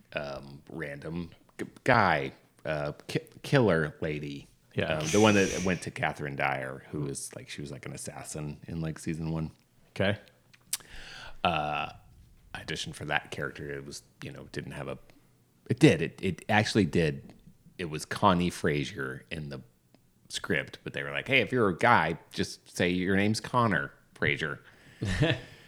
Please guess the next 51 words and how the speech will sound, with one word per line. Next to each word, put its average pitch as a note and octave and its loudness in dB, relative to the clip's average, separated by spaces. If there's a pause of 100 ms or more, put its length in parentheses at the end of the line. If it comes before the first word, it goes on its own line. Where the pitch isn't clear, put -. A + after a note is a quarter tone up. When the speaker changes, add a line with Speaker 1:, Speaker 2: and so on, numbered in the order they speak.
(120)
Speaker 1:
And G#2 0
I - 2
was F#2+ 0
like, G2 0
"Why C#3+ 8
are F#3+ 4
they C3+ 6
having D#2+ 0
men C#2+ -4
read C#2 -8
for E2+ -4
this D#2+ -6
part E2 -4
that's - -6
clearly C#2+ -8
written C#2+ -6
for - -12
a D2 -8
woman?" F2+ -6
Speaker 2:
Mm-hmm. F#2+ -2 (920)
Speaker 1:
It A2+ 0
was A2+ 0
like, A2 2
I C3+ 4
can C3+ 4
see G2+ -2
casting D#2+ -10
a D2 -8
woman D2 -10
in C#2+ -10
a, C#2 -12 (220)
in D#2+ -8
a D2 -10 (460)
male D2 -2 (140)
written C#2+ -6
part C#2+ -8
'cause - -8
who - -6
cares D2 -4
anymore? C#2 -8
But, C#2 -8 (100)
like, - -10 (800)
if - -8
a - -6
part's - 6
written D2 2
for D2 -6
a D2 -2
woman, D2+ -2
let A2 2
a - -4